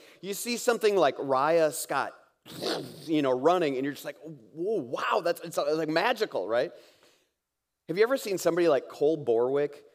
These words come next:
crunch numbers? So here's the deal. All of the monies that we give,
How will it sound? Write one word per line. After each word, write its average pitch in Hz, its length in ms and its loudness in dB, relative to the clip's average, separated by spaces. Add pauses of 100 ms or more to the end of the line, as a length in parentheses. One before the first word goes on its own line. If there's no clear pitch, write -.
(360)
crunch 139 400 -2
numbers? 127 480 -4 (220)
So 143 300 4
here's 208 220 -2
the 196 100 2
deal. 156 320 2
All 175 480 4
of 170 100 0
the 156 100 0
monies 143 500 -2
that 127 140 0
we 135 260 -2
give, 135 420 0